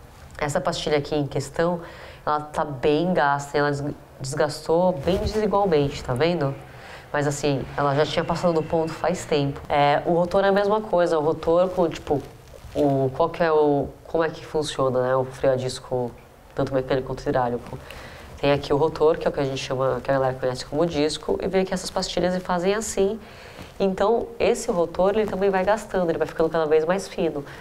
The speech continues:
Ele também tem um método pra que você troque ele pra co-, continuar em condições seguras, tá ok?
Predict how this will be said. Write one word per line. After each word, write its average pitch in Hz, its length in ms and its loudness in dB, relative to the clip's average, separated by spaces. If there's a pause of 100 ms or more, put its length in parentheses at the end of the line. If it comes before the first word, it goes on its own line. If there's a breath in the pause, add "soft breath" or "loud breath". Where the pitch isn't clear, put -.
(160 loud breath)
Ele 147 140 4
também 147 300 2
tem 170 160 0
um 170 60 4
método 151 340 0
pra 160 120 -6
que 165 120 -6
você 160 300 0
troque 139 420 -2
ele 143 320 0
pra 156 200 -2
co-, 151 200 -4 (160)
continuar 147 340 -2
em 147 60 0
condições 151 480 -2
seguras, 143 480 -2
tá - 140 -4
ok? 139 340 -2